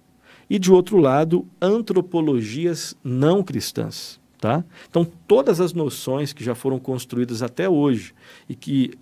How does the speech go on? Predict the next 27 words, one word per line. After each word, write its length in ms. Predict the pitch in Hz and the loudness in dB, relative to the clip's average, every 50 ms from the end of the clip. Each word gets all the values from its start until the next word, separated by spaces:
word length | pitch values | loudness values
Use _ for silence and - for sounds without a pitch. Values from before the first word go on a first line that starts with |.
| - | -4
noções 400 | 131 135 123 - - 143 143 139 | -4 -4 -2 0 0 0 2 0
antropológicas, 880 | 147 127 - 143 139 - 139 120 117 120 131 139 131 117 - - 110 101 | -2 0 0 -2 0 2 0 2 4 4 4 2 0 -2 -2 -8 -8 -6
né, 100 | 117 127 | -4 -4
no-, 240 | 123 123 120 123 123 123 | -2 -2 -2 -2 -2 -4
é, 240 | - 117 110 101 - - - - - - | -4 -4 -4 -4 -6 -10 -16 -20 -20 -10
é, 380 | - - 107 104 104 - - - _ - | -6 -4 -4 -2 -4 -6 -8 -10 _ 0
entendimentos 1160 | 156 151 151 147 151 175 175 180 156 135 143 135 127 131 147 190 226 226 - 190 170 - - | 0 0 0 2 2 2 4 4 2 0 0 0 0 0 0 -2 -4 -6 -6 -8 -8 -8 -8
que 120 | - - | -6 -6
buscaram 600 | 165 156 160 156 156 - - - 151 156 185 185 170 | -4 0 0 -2 -2 -2 -4 -2 -2 0 0 0 0
responder 520 | 156 156 151 151 - - 135 120 117 123 | 0 -2 -4 -6 -8 -6 -6 -2 0 0
essa 200 | 127 123 - 123 | -2 0 -4 -6
pergunta, 500 | 120 - 123 113 104 107 110 101 - - - - _ _ _ | -4 -2 -4 -4 -4 -6 -10 -10 -12 -16 -20 -20 _ _ _
quem 360 | - - 170 220 254 233 185 | -4 0 0 0 2 2 0
é 60 | 160 | 0
o 40 | 156 | 0
ser 240 | 143 - - 127 107 | -2 -2 -4 -4 -4
humano? 340 | 101 107 135 180 175 123 - - _ _ - - - _ _ _ _ | -4 -4 -2 -2 -2 -2 -4 -10 _ _ -20 -20 -20 _ _ _ _
Todas, 680 | - 185 208 220 170 113 101 - - - - - - _ _ _ _ _ _ _ _ _ | 4 4 6 6 4 0 -4 -4 -8 -14 -14 -16 -20 _ _ _ _ _ _ _ _ _
elas 300 | - - 110 117 117 - | -6 -4 -4 -4 -4 -6
podem 340 | - - 135 139 156 156 151 | -2 2 2 2 2 0 -2
ser 300 | - - - 156 147 135 | -4 -2 0 0 0 2
resumidas 720 | 117 156 170 170 143 131 117 123 151 170 170 156 127 147 | 2 0 0 0 -2 -4 -2 -2 -2 -2 -2 -2 -2 -2
em 100 | 190 214 | -4 -2
duas, 460 | 170 123 117 104 92 87 - - - | -2 -2 -4 -4 -6 -10 -14 -14 -14
em 60 | 117 | -4
dois 260 | 107 143 175 165 135 | -2 0 0 0 -2
gru-, 220 | 127 104 101 92 | -4 -8 -8 -8